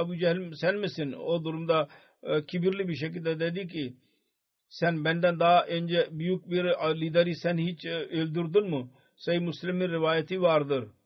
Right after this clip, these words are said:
İlk rivayet Buhari'nin rivayetidir. Sahih Müslim'de rivayet şöyledir. Hazreti Abdullah bin Mesud radıyallahu anh onun sakalına tuttu ve dedi ki, "Sen Ebu Cehil sen misin?" Ebu Cehil dedi ki,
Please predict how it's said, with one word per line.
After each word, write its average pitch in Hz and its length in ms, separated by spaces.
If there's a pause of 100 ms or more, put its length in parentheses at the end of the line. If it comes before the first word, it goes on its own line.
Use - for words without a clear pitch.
(1200)
İlk 180 220
rivayet 170 540
Buhari'nin 165 600
rivayetidir. 151 720
Sahih 170 240
Müslim'de 175 520
rivayet 156 360
şöyledir. 175 440 (1400)
Hazreti 170 360
Abdullah 165 380
bin 180 120
Mesud 170 580
radıyallahu 165 400
anh 170 100
onun 180 200
sakalına 170 800
tuttu 170 360
ve 170 140
dedi 170 300
ki, 139 220 (220)
"Sen 165 240
Ebu 170 260
Cehil 170 260
sen 190 240
misin?" 170 280
Ebu 160 280
Cehil 170 240
dedi 165 280
ki, 139 260